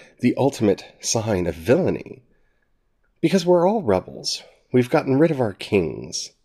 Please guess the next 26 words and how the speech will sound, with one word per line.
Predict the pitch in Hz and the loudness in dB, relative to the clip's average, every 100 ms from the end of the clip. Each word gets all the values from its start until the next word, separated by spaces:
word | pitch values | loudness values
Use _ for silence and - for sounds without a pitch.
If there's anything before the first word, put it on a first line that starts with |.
| _ _ _ _ _ _ _ _ _ _ _ _ _ _ _ _ | _ _ _ _ _ _ _ _ _ _ _ _ _ _ _ _
We | 110 110 | 0 2
no | 117 135 | 4 4
longer | 135 127 113 | 4 4 2
live | 113 120 107 | 4 2 4
in | 98 | 0
feudal | 87 - 113 101 | 0 -2 0 0
states | 90 - - 104 - - - - - _ | -2 -4 2 2 0 -6 -8 -8 -14 _
and | - 95 | -6 -4
serve | - 110 107 98 90 | 0 2 4 2 -4
our | 92 87 | -6 -4
masters | 90 90 107 - 80 76 | -2 -2 -4 -8 -8 -8
blindly. | - 78 98 107 - - - 120 _ _ _ _ _ _ _ _ _ _ _ - | -10 -6 -6 -6 -12 -16 -20 -20 _ _ _ _ _ _ _ _ _ _ _ -4
So | 170 127 - _ _ - | -2 -2 -8 _ _ 0
the | 135 | 4
idea | 127 117 135 139 127 113 - - - | 4 2 2 4 6 4 0 -12 -4
that | 107 | -2
the | 101 | -2
villain | 87 90 - 117 123 90 87 87 - | -4 -12 -4 0 0 0 -4 -4 -6
would | 101 87 | -4 -2
be | 98 78 | -2 -2
a | |
rebel, | 80 98 151 - - _ _ _ _ _ _ _ _ _ - | 0 -2 -4 -6 -8 _ _ _ _ _ _ _ _ _ -2
we | 131 | 0
just | 160 - | 0 -2
can't | - 90 - | 0 0 0
abide, | 78 - - - - | -4 -2 -4 -6 -10